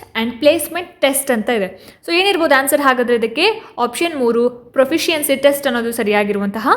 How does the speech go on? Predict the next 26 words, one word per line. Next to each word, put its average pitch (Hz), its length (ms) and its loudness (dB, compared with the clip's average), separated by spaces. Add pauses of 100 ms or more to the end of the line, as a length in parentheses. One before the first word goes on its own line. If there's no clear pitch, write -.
(280)
ಆನ್ಸರ್ 226 240 0
ಆಗಿರುತ್ತೆ. 190 760 -4 (260)
ನೆಕ್ಸ್ಟು - 680 -2
ಏಳನೇ 392 320 4
ಪ್ರಶ್ನೆ, 240 600 -6 (280)
"Everyone 359 500 2
loves 254 440 2
him. 226 120 -2 (380)
The 254 180 0
correct, 349 560 0 (280)
ಆ, - 100 0
the 285 100 4
correct 285 360 0
transaction 285 840 0
of 240 420 -4
the 254 120 -2
sentence 302 500 0
is 226 140 -2
dash" 269 340 2
ಅಂತ 240 120 -4
ಕೇಳಿದ್ದಾರೆ. 214 840 -4
So - 160 2
"Everyone 349 760 2
loves 262 500 2
him" 294 180 -2
ಅನ್ನೋದು, 254 640 -4